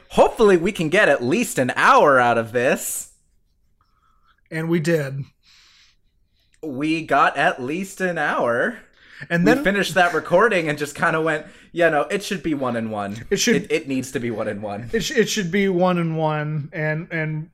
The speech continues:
Speaker 2: we, we changed the format. And Alex, would you like to explain what that format got changed to?
Speaker 1: Sure. So our format, uh, for all the episodes that are not that one that we, uh, have buried and will never show you unless, I don't know, you pay us or something.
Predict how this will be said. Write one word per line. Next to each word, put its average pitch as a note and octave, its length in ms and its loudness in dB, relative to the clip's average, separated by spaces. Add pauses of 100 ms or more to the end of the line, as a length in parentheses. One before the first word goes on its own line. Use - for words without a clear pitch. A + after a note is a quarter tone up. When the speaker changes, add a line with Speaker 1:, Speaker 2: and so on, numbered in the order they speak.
Speaker 2:
we, D#3+ 300 -6
we F3 200 -4
changed G#3 440 0
the G3 80 0
format. E3+ 560 2
And F3+ 100 -6
Alex, G#3 380 2
would E3+ 100 -2
you F3+ 100 0
like G#3 280 2
to G3 100 4
explain F3 480 0
what E3 140 0
that D#3+ 160 0
format D#3+ 380 0
got D3 180 -2
changed C#3 360 -4
to? B2 220 -6 (680)
Speaker 1:
Sure. - 280 2
So D#3 320 4
our G3+ 160 8
format, C3+ 720 4 (100)
uh, A#2 380 8
for - 260 0
all F3+ 160 8
the E3+ 140 6
episodes D3+ 480 2
that C3+ 100 6
are C3 120 4
not C#3+ 380 2
that B2+ 260 4
one B2+ 380 4
that B2+ 180 4
we, A#2+ 600 2
uh, A#2 280 6
have A#2 340 -2
buried B2 520 4 (300)
and B2 220 2
will A#2+ 140 2
never A#2 260 4
show G#2+ 240 4
you A#2+ 300 2
unless, A2+ 440 0
I G#2+ 120 -2
don't G#2+ 120 0
know, G2+ 120 -2
you F#2+ 160 -6
pay G#2 240 0
us G2 180 -4
or G2+ 60 -12
something. A2+ 420 -12